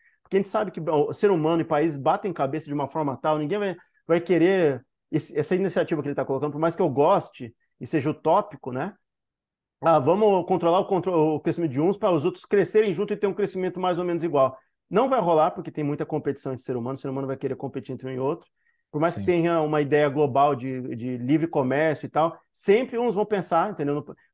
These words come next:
Speaker 1: que que eu ganho é que eu ganho e o que que eu ganho é que ele ganha? É mais eu ganho ou ele ganha mais, entendeu? Sempre vai pensar um pouquinho
Speaker 2: Uhum.
Speaker 1: nisso, porque o ser humano é,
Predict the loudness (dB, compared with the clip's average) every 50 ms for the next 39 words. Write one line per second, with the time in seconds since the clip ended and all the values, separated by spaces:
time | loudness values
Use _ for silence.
0 | _ _ -10 -4 0 2 2 2 4 2 2 2 2 0 0 0 -2 -2 0 0
1 | 0 2 2 0 -2 -4 -6 -6 -6 -2 -2 -2 -2 -2 -6 -2 0 0 2 2
2 | 0 0 0 -2 0 0 0 0 0 0 0 0 0 0 0 0 2 2 0 0
3 | 2 2 0 2 2 0 0 0 2 2 2 2 4 2 2 0 2 0 0 0
4 | -2 -4 -6 -8 -10 -10 -2 0 0 0 0 -4 -12 _ _ -4 -4 -2 0 -2
5 | -2 0 0 -2 0 0 -2 0 0 -2 -2 0 -2 0 0 0 0 -2 -2 -4
6 | -4 -2 -2 -2 -2 0 -2 0 -2 -2 -4